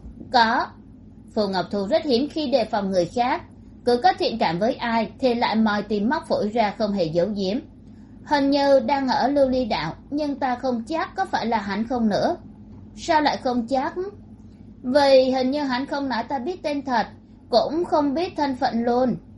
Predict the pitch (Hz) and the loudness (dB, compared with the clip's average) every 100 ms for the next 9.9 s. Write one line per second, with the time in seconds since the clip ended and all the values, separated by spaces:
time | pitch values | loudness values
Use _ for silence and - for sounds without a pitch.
0 | - - - 294 277 247 240 254 233 233 | -20 -18 0 2 4 2 2 2 2 0
1 | 302 269 208 180 - - - - 262 226 | 0 0 0 -2 -10 -20 -20 -6 -4 0
2 | 262 220 262 370 440 285 202 196 151 - | 0 0 -2 -2 -4 -2 0 -2 -4 -16
3 | - - - - - 220 220 359 330 247 | -20 -20 -20 -12 0 2 2 0 2 2
4 | 208 214 202 220 - - - - - - | 4 0 0 -2 -6 -20 -20 -20 -20 -20
5 | - - - - - - 320 302 294 285 | -20 -20 -20 -20 -20 0 4 4 2 4
6 | 302 294 277 294 311 - 247 233 208 - | 2 4 -2 0 -2 -2 0 0 0 -6
7 | 214 247 226 262 240 349 339 285 233 - | -2 -2 -2 -4 -2 -4 -2 -2 -2 -6
8 | - - - 277 254 233 262 247 294 285 | -20 -20 -4 0 0 2 2 2 2 2
9 | 269 254 247 233 233 262 262 247 240 | 2 2 4 4 4 0 0 0 -2